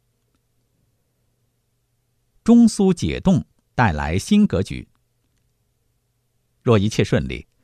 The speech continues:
本年度最值得猎取镜头的机会将是戈尔巴乔夫及邓小平于五月在北京会晤的时刻。然而，这个时刻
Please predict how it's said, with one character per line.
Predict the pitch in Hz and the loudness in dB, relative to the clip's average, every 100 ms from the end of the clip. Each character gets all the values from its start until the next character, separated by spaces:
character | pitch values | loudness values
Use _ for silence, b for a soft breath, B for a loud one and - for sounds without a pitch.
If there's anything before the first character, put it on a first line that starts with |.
| _ | _
本 | - 127 | 0 2
年 | 117 143 | 2 2
度 | 202 135 87 | 0 -2 -4
最 | - 240 143 | -2 -2 0
值 | - | -2
得 | 170 110 | 0 0
猎 | 202 147 | 0 0
取 | - - 71 | -2 -8 -8
镜 | 208 143 | -4 -2
头 | 101 80 | -4 -6
的 | 87 | -8
机 | - 95 | -6 -6
会 | - 62 - _ | -6 -10 -14 _
将 | - 135 | -2 0
是 | 135 107 | 0 -4
戈 | 95 | -4
尔 | 147 87 | -2 -2
巴 | 107 110 | -2 -4
乔 | - 90 | -4 -6
夫 | - 127 | -4 -4
及 | 127 117 | -2 -2
邓 | 156 | -2
小 | 131 87 | -2 -4
平 | - 80 85 110 _ | -6 -6 -4 -6 _
于 | 139 | -2
五 | 190 113 104 | 0 -2 -4
月 | 202 147 | 0 0
在 | 127 | 0
北 | 110 80 - | -2 -4 -6
京 | 139 151 | -4 -4
会 | - 185 | -2 -2
晤 | 92 95 | -2 -4
的 | 73 | -8
时 | - - | -10 -16
刻。 | - 87 - _ _ _ _ _ _ _ _ _ _ _ | -12 -12 -12 _ _ _ _ _ _ _ _ _ _ _
然 | - 135 | -2 0
而， | 127 | 2
这 | 151 190 | 2 0
个 | 117 | -2
时 | - 95 | -6 -6
刻 | 120 80 | -4 -6